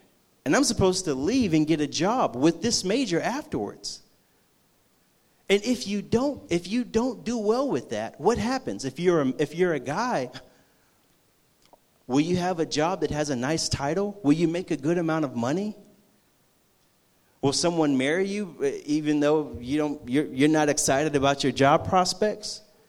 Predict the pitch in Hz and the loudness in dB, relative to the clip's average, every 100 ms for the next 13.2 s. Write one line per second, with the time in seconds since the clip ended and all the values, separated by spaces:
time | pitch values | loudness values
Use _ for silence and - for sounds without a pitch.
0 | _ _ _ _ _ _ _ _ _ _ | _ _ _ _ _ _ _ _ _ _
1 | _ _ _ _ _ _ _ _ _ _ | _ _ _ _ _ _ _ _ _ _
2 | _ _ _ _ - 190 - - - - | _ _ _ _ 6 6 4 -10 -16 -20
3 | _ _ _ _ _ _ _ _ _ _ | _ _ _ _ _ _ _ _ _ _
4 | - 139 240 247 160 151 170 147 165 - | -10 -4 -2 0 0 -2 0 -2 -4 -4
5 | 131 135 147 127 113 127 151 110 98 98 | -4 -4 -6 -8 -4 -2 -2 -4 -8 -14
6 | _ _ _ _ _ _ _ _ _ - | _ _ _ _ _ _ _ _ _ -20
7 | - _ _ _ _ _ - 170 226 143 | -20 _ _ _ _ _ -2 4 4 2
8 | 123 147 156 139 143 - 120 131 - - | 2 2 0 -2 -6 -10 -8 -8 -8 -10
9 | 139 190 147 113 98 - 101 - 190 - | -8 -6 -6 -8 -6 -8 -6 -4 -6 -6
10 | 113 101 - 107 104 - _ _ _ _ | -10 -8 -8 -8 -10 -16 _ _ _ _
11 | _ _ _ _ _ - 214 220 214 139 | _ _ _ _ _ 4 4 4 2 2
12 | - 196 220 120 104 - 110 - 101 110 | 0 0 2 2 0 -4 -6 -4 -6 -8
13 | - | -16